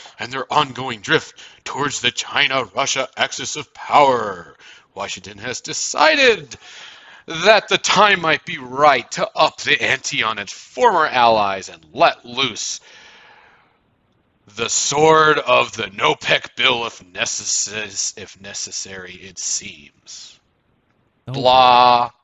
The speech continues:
Speaker 1: blah,
Speaker 2: <laughs>
Speaker 1: freaking blah. We talked about this, and the A P I is trying to talk sense. Now, look, that doesn't mean this thing's been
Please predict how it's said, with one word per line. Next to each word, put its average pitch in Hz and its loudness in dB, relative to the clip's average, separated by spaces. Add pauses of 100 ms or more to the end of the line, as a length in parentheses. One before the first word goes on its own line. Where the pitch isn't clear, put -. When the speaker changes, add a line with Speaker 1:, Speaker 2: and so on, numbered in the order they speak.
Speaker 1:
blah, 95 0
Speaker 2:
<laughs> - -14
Speaker 1:
freaking 104 -2 (200)
blah. 90 -4 (240)
We 254 -4
talked 240 4
about 107 0
this, - -12
and 160 -8
the 185 4
A 214 4
P - -4
I 180 4
is 165 0
trying 214 2
to 190 -12
talk 143 2
sense. - -12
Now, 107 -10 (360)
look, - -12 (460)
that 135 -4
doesn't 180 0
mean 170 -8
this 160 -6
thing's 135 -8
been 131 -18